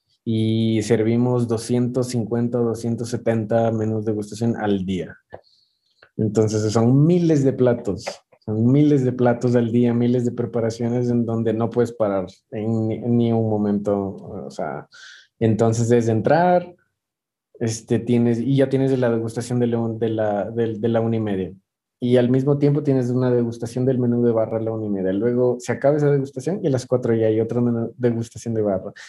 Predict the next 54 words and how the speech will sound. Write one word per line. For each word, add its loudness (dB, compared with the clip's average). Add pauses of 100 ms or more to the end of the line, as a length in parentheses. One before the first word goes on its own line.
(160)
Y 2
a 4
las 4
seis 4
del, 2
del 0
siguiente 0
degustación. -2
Y 2
a 2
las 0
seis 0
y 2
media 2
el 0
siguiente -2
barra. -2 (280)
Y -2
después 2
a 6
las 2
nueve 2
otro 0
barra 0
y 0
a -2
las -4
nueve 0
y -2
media 0
otro -2
degustación. -6 (720)
Entonces -4
es, 2
no 4
paras, -2
no -4
paras 4
<laughs> -
nunca. 0
Es, 0 (680)
es 4
darle 4
todo 4
el 0
día. 2
Entonces 0
para 2
mí 2
eso -2
fue 0
del, -4
del, -4
el, -6